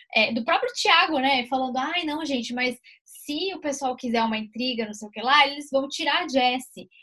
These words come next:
porque o Rodrigo e a Natália são as pessoas que movimentam a casa." Então, eu estou surpresa, mas eu torcia pra Jess ficar, porque vocês sabem muito bem que o Rodrigo me tira um pouco a paciência.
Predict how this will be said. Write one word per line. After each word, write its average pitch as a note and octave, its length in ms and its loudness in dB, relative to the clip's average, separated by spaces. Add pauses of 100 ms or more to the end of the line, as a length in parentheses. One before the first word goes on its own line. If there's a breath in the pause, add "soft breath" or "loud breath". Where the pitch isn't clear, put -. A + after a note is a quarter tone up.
(100)
porque A#3+ 240 -2
o A#3+ 60 0
Rodrigo A#3+ 340 0
e A#3 40 4
a A#3 60 0
Natália B3 420 -2
são C4+ 280 -6 (140)
as C#4+ 160 0
pessoas D4+ 260 -10
que - 100 -10
movimentam C#4 640 -2
a A4 100 -8
casa." B3+ 540 -2 (560 soft breath)
Então, D4+ 720 4 (440)
eu D#4 260 10
estou F4+ 340 2
surpresa, C4+ 680 6 (200)
mas G4 420 6 (140)
eu F4+ 240 -2
torcia D4+ 680 2
pra D4 200 0
Jess A#3 300 0
ficar, A3 360 -2
porque B3+ 240 -4
vocês C4+ 240 -2
sabem A3+ 260 0
muito A3+ 260 -2
bem C#4 200 4
que - 120 -10
o D#4 60 -2
Rodrigo C4+ 320 2
me C#4 100 -2
tira C#4 200 -8
um C4+ 40 -8
pouco C#4+ 200 -4
a C#4+ 40 -8
paciência. C#4+ 680 -6